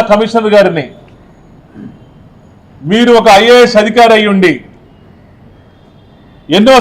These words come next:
సంవత్సరాల సర్వీసు మున్సిపల్ అడ్మినిస్ట్రేషన్లో, రెవెన్యూ డిపార్ట్మెంట్లో ఉండి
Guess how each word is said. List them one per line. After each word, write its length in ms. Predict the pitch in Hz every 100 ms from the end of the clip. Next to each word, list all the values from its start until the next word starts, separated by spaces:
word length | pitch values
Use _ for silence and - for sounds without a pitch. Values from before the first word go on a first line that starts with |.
| 233
సంవత్సరాల 500 | 240 240 233 226 226 214 170 - - - - - _ _ _ _ - - _ 185
సర్వీసు 540 | 196 240 254 - 240 220 202 - - - - _ -
మున్సిపల్ 340 | 202 208 233
అడ్మినిస్ట్రేషన్లో, 720 | 214 220 226 226 214 208 220 226
రెవెన్యూ 280 | 202 226 226 202
డిపార్ట్మెంట్లో 540 | 220 214 214 196 202 196
ఉండి 220 | 196 185